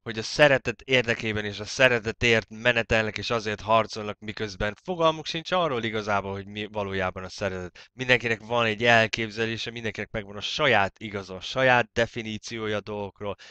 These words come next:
és a saját elképzelése. Azért, mert így programozták őket. Úgyhogy, ha valaki igazán fel akar ébredni, annak észre kellene venni az egész manipulációt, észre kellene venni az egész színjátékot,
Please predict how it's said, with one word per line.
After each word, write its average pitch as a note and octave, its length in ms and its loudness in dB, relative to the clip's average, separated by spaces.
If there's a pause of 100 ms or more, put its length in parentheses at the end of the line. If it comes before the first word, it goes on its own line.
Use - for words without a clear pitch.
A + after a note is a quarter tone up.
(200)
és G#2 160 -10
a G2+ 40 -10
saját A2+ 500 6
elképzelése. F#2 960 -6 (340)
Azért, B2 560 2 (240)
mert G#2 400 -6
így B2+ 380 -4 (100)
programozták G#2 800 -4
őket. F2 320 -12 (520)
Úgyhogy, A#2+ 240 -8
ha B2 60 -2
valaki A#2+ 340 0
igazán B2+ 540 4
fel A2 200 2
akar G#2+ 220 0
ébredni, G#2+ 340 0
annak G#2+ 220 -6
észre C3 280 0
kellene A2+ 400 2
venni A2+ 260 -2
az G#2 120 -6
egész A#2+ 400 -2
manipulációt, G2+ 960 -4
észre B2+ 340 -4
kellene A#2+ 420 4
venni A2+ 320 -2
az G#2+ 120 -6
egész A2 320 -4
színjátékot, G2+ 1000 -6